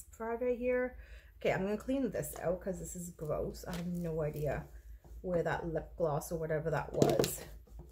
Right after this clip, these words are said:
is. I'm gonna separate, so I'm gonna keep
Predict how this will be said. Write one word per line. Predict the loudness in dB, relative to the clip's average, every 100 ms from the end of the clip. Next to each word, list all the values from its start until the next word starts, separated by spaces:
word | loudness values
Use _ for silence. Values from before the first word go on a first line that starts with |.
| -4
is. | 2 4 6 4 2 -8 -12 -18 -18 -18 -18 -18 -16 -16 -14 -16 -16 -20 -20 -20 -20 -16 -14 -4
I'm | 4
gonna | 8 8 6 2
separate, | 4 4 6 6 6
so | 6 6
I'm |
gonna | 6 4
keep | 0